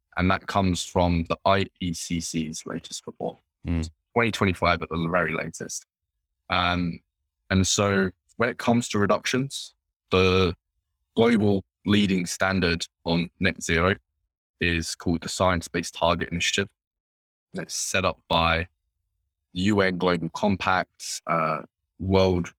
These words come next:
Speaker 1: Worldwide Fund for Nature, W W F,
Speaker 2: Mm.
Speaker 1: and several other organizations I cannot remember off the top of my head.
Speaker 2: Mm-hmm. <laughs>
Speaker 1: Um, but they essentially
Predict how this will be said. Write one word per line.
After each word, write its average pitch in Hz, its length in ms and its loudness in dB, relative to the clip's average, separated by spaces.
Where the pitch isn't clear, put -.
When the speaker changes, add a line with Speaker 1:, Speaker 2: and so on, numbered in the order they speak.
Speaker 1:
Worldwide 92 580 2
Fund 92 320 0
for - 80 -8
Nature, 87 380 0
W 85 180 -2
W 85 280 0
F, - 360 -4
Speaker 2:
Mm. 87 280 0
Speaker 1:
and 82 280 0
several 101 600 -2
other 90 220 0
organizations 85 800 -2
I - 120 -8
cannot - 320 -6
remember 80 300 -4
off - 140 -20
the - 60 -6
top - 80 -14
of - 60 -8
my 82 100 -2
head. 85 200 -4
Speaker 2:
Mm-hmm. 92 600 2
<laughs> - 120 0
Speaker 1:
Um, 92 440 0
but 107 140 2
they 117 200 4
essentially 104 840 2